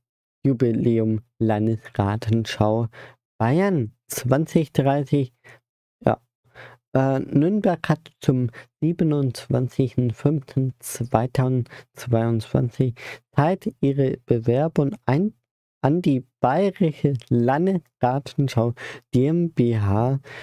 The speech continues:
einzureichen. Im Juli wird eine Jury, die vor Ort bedingte Gelände anschauen.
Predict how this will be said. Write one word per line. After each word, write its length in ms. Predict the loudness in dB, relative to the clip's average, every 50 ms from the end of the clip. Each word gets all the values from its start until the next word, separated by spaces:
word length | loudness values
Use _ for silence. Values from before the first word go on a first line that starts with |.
| -18 -18 -20 -20 _ _ -2
einzureichen. 960 | 0 0 2 0 -2 0 0 0 0 2 0 -2 -2 -2 -6 -6 -6 -8 -8 -8 _ _ _ _ _ -20 _ -16 -16 -16 -14 _ -2
Im 220 | 0 0 2 2
Juli 540 | 0 2 2 2 2 2 2 2 0 2 2
wird 320 | 0 0 -2 -4 -14 -18 _ _ _ _
eine 420 | 0 2 2 2 2 0 -2 -4 -8 _ _ _ _ -20 -20 -20 _ _ _ _ _ _
Jury, 720 | 0 2 2 2 2 0 0 2 2 2 2 2 0 -2 -2 -6 -14 -20 -20 -20 -20 _ _ _ _ _
die 160 | 0 0 0 0
vor 320 | 0 0 0 0 0 0
Ort 440 | 0 2 2 0 -2 -6 -10 -18 _ _ _ _
bedingte 1000 | -4 -4 -4 0 0 2 2 2 -2 -4 -4 -4 -4 -4 -2 -2 0 0 0 -2 _ -14 -20 _ _
Gelände 680 | 0 0 2 2 2 2 2 2 2 2 2 0 0 -4 _ _ _ -20 -20 _ _ _ _ _ -4
anschauen. 720 | -2 0 0 0 -2 0 0 2 2 2 2 0 0 -2